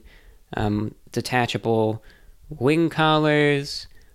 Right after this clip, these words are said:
or imperial collars, or th-, the one in that video is a butterfly wing collar.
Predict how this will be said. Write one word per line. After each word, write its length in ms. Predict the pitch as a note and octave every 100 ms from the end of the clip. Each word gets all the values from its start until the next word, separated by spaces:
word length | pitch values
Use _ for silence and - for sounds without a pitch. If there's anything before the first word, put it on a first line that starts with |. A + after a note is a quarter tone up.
| - _ _ - -
or 240 | A#2 A2
imperial 640 | G#2 G#2 - E3+ F3 D#3+
collars, 680 | D3+ D#3 D3+ D3+ C#3+ C#3+ C#3
or 180 | A#2 A#2
th-, 120 | C3 - - -
the 80 | -
one 160 | C3 C3+
in 80 | A#2
that 160 | B2+
video 360 | B2 A#2 A2+ A2
is 100 | G#2+
a 60 |
butterfly 720 | G2+ - F3 C3+ - A2+ A2
wing 320 | G#2+ A2+ A2 G#2+
collar. 540 | - G#2 G2+ G#2+ A#2